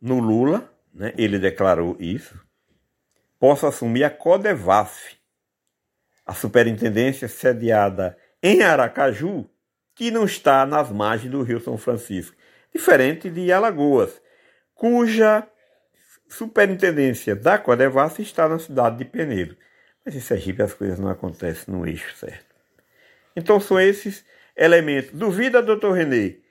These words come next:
que a Iandra poderá ser prefeita no futuro não tão distante de Nossa Senhora do Socorro? Num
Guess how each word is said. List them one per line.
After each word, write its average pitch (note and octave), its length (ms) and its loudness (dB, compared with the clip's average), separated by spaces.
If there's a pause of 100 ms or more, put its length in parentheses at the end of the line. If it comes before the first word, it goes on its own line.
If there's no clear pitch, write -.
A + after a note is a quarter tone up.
(240)
que E3 140 2
a F3 40 8
Iandra E3+ 440 4
poderá D3+ 440 0
ser C3+ 400 -6
prefeita A#2 760 -4
no A#2 140 -4
futuro G#2+ 520 -2
não A2 300 0
tão A#2+ 240 -2
distante F#2+ 500 -6 (380)
de A#2+ 100 -2
Nossa C3 300 4
Senhora G#2+ 240 0
do G#2 60 -10
Socorro? A2+ 600 -4 (540)
Num F#2+ 560 -4